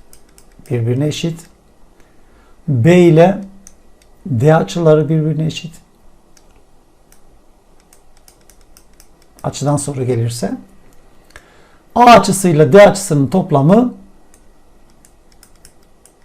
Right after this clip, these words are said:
yüz seksendir. Evet, diğer soruya geçiyorum.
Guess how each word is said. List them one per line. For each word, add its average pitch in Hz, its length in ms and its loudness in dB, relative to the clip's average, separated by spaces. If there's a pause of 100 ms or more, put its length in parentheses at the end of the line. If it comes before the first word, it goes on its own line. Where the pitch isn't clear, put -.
(640)
yüz 170 160 -8
seksendir. - 720 -16 (840)
Evet, 139 260 -2
diğer 190 180 6
soruya 139 300 -2
geçiyorum. 135 580 -6